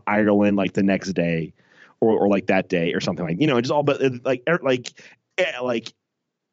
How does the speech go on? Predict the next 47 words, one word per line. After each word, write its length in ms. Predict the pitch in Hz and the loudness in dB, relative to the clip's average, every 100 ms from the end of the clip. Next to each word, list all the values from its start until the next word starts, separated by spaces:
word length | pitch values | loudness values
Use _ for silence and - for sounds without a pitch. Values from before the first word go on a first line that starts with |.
| - | -6
everyone 420 | 160 170 185 160 | -2 0 0 0
had 160 | 147 123 | -2 -4
said, 160 | 131 120 | -6 -4
like, 180 | 113 | -4
"I 60 | 107 | -4
really 300 | 113 117 123 | -4 0 0
wanna 180 | 117 110 | 0 -2
try 180 | - 101 | -2 -2
to 60 | |
make 300 | 98 98 90 | 0 -2 -4
it, 200 | 92 92 _ _ _ _ _ _ _ _ _ - | -6 -6 _ _ _ _ _ _ _ _ _ -2
but 80 | 113 | -2
I 60 | |
can't," 180 | - 139 | 0 0
you 80 | 165 | 2
know, 140 | 131 | 2
and 100 | 120 | 0
I 40 | 135 | -2
was 100 | 135 | -4
just 160 | - | -4
like, 200 | 135 120 | -4 -4
"That's 180 | 151 160 | -4 -6
fine." 380 | - 143 247 123 | 0 0 2 0
I 80 | 117 | 0
wasn't 240 | 156 185 | 2 2
expecting 320 | 127 147 151 117 | -2 -4 -4 -2
that 140 | 120 | -2
many 140 | 120 | -2
people 340 | 104 131 - 107 | -2 -4 -2 0
to, 80 | 98 | 0
like, 400 | 95 87 - _ _ _ - | 0 -2 -8 _ _ _ -4
you 120 | 117 | 0
know, 360 | 107 98 95 - | 0 0 -2 -8
see 380 | - - - 131 | -12 -6 0 2
if 100 | 120 | 2
they 120 | 117 | 0
could 180 | 110 95 | 0 -4
come. 300 | - 107 87 | -4 -6 -6
And 100 | 87 | -4
it 20 | |
was 100 | 113 | -2
just, 160 | - 196 | 0 0
re-, 160 | 165 127 | 0 0
then, 220 | 127 135 | 0 2
like, 160 | 139 120 | 0 0
and, 120 | 135 127 | 0 2
like, 260 | 120 98 | 0 -2